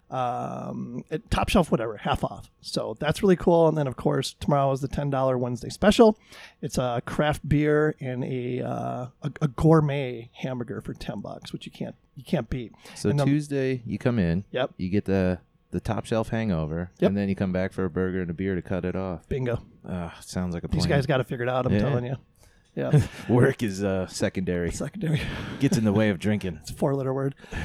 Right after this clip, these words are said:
Speaker 1: Uh, and the last thing I wanna mention, Social Hall related, is they are having a party on, I think it's November second?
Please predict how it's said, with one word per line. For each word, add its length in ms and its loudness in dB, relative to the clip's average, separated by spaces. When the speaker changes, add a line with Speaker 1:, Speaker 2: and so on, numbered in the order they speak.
Speaker 1:
Uh, 760 -2
and 140 10
the 60 8
last 240 6
thing 100 4
I 20 8
wanna 120 8
mention, 480 4
Social 320 2
Hall 140 4
related, 480 2
is 240 -4
they 120 0
are 100 2
having 260 2
a 60 2
party 760 -2
on, 300 -4
I 60 -6
think 220 -6
it's 120 -18
November 840 2
second? 800 -6